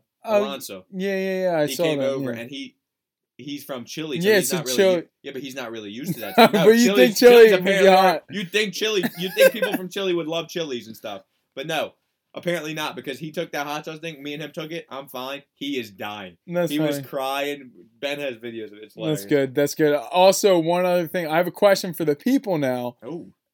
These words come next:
Speaker 1: It's, uh, 'cause how do you set, like, how do you, um, <laughs> wh-, why can't I
Speaker 2: What are
Speaker 1: think of
Speaker 2: you
Speaker 1: the word?
Speaker 2: saying? What?
Speaker 1: To, to decide, how do you decide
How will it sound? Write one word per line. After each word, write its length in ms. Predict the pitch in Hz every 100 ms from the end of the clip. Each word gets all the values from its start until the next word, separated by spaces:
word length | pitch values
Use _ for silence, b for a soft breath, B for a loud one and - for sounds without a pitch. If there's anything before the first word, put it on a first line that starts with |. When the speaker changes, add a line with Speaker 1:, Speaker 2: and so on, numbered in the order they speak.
| -
Speaker 1:
It's, 300 | 165 156 -
uh, 300 | 170 151 143
'cause 300 | 143 170 143 143 _ _ _ _ _ -
how 300 | 180 180 202
do 160 | 185 175
you 320 | 175 185 185
set, 360 | 165 - 180 - -
like, 440 | 151 143 - _ - _
how 280 | - 156 165
do 100 | 165 -
you, 520 | 175 170 165 156 147
um, 520 | 139 135 127 123 117 _ _ _ _
<laughs> 520 | _ _ _ _ 160 143
wh-, 240 | 190 185
why 140 | 175 175
can't 200 | 190 170
I 60 |
Speaker 2:
What 20 |
are 40 | 165
Speaker 1:
think 20 |
of 60 | 165
Speaker 2:
you 60 |
Speaker 1:
the 100 | 156
word? 120 | 151
Speaker 2:
saying? 100 | 139 -
What? 220 | 110 113 _ -
Speaker 1:
To, 300 | - 190 170 _ -
to 140 | 196
decide, 540 | 180 170 196 196 160
how 220 | 147 185 214
do 60 |
you 100 | 226
decide 720 | 208 185 190 185 165 139 131